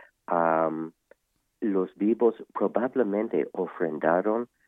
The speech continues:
pre-, peticionaron a sus muertos de una manera casi diaria. Am, el espacio sobre la tumba era el, lo que llamaban o llaman hoy en día los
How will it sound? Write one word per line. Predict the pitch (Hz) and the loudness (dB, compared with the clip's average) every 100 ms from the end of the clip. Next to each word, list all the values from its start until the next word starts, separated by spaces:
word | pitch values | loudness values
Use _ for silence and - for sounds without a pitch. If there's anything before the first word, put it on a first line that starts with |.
| _ - | _ -2
pre-, | 98 87 | 2 2
peticionaron | - 98 - 95 - 90 80 82 98 107 80 80 - - _ - | 4 0 2 -4 0 0 2 4 4 4 2 0 -6 -20 _ 0
a | 82 80 - | 2 2 0
sus | 80 - | -4 -2
muertos | 87 95 - 92 - - - _ _ _ _ | -4 -4 0 0 -2 -20 -20 _ _ _ _
de | - 104 | 0 2
una | 117 120 | 2 2
manera | 113 107 104 | 2 2 0
casi | 101 98 87 92 | 0 -2 -2 -4
diaria. | 82 92 107 117 64 - - _ - - - - | 0 2 2 0 -2 -4 -14 _ -20 -20 -20 0
Am, | 90 87 85 82 82 82 82 _ _ _ _ _ | 6 6 6 4 2 -2 -6 _ _ _ _ _
el | 107 95 | -4 -2
espacio | 92 - 107 113 - 107 101 - - - - | -6 -4 0 0 0 0 0 -4 -20 -20 -2
sobre | 120 135 123 110 | 2 2 4 2
la | 98 85 | 2 -2
tumba | - 127 143 87 76 85 _ _ _ _ _ - | 0 0 2 2 0 -2 _ _ _ _ _ 0
era | 101 98 98 101 | 0 2 2 0
el, | - 90 82 82 80 78 - | 0 0 2 2 0 -2 -4
lo | 101 90 | -4 0
que | 95 | 0
llamaban | 85 82 98 104 87 92 | 0 2 0 2 2 2
o | 82 78 - - | 0 0 -6 -20
llaman | - 95 95 98 92 | -4 0 2 2 2
hoy | - 87 82 | 2 2 0
en | 76 73 | -2 0
día | 98 101 | 2 2
los | 85 76 | 2 -2